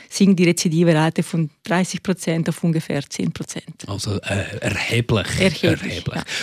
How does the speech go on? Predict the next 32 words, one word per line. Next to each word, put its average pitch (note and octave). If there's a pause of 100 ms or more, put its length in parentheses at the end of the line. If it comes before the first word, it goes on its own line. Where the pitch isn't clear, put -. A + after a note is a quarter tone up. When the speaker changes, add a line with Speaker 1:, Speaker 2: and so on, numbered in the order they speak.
Speaker 2:
Und A#2
trotzdem, D3
ihr A#2
habt G#2
selber A#2
erwähnt, A2
es G2+
ist F#2+
ganz A2
wichtig, A#2+
dass G#2
die A2
Kombination G2+
stattfindet. B2+ (360)
Wie A#2+
muss B2+
man C3
sich A2+
eure A2+
Zusammenarbeit, G#2+
äh, A2 (160)
vorstellen, F#2+
Doktor F#2+
Montemurro? F#2 (340)
Wie G2+
wird A#2+
da A2+
abgewägt, G#2+
wie G#2+
dass B2+
man A2+
jetzt G#2